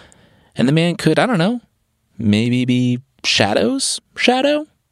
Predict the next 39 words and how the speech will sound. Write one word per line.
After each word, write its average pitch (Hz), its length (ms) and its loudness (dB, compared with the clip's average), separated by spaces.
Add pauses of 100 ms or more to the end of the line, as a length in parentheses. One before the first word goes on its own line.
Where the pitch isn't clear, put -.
(400)
Uh, 101 160 2
it 90 100 -6
seemed 160 280 0
that 123 80 -4
by 104 140 0
being 113 500 0
a 78 40 -6
shadow, 73 480 -2 (460)
Shadow 135 500 0
didn't 120 320 -2
have 107 280 0
one 101 140 2
himself, - 600 -2
and 85 140 0
it - 120 -6 (400)
kinda 117 380 0
weirded 101 380 0
people 82 280 0
out. - 400 -4 (640)
"I'm 110 140 0
sorry, 78 320 -2
I 85 80 -4
just - 300 -6 (100)
can't," - 520 -6 (600)
the 101 80 2
man 85 240 -2
said. - 360 -6 (400)
He 80 200 -2
wasn't 92 300 -2
so 147 280 0
low 76 400 -8 (640)
as - 160 -6
to - 120 -8
need 85 240 -6
pity 92 380 0
and 85 120 -4
charity 90 440 0
from 82 280 -2
his - 280 -4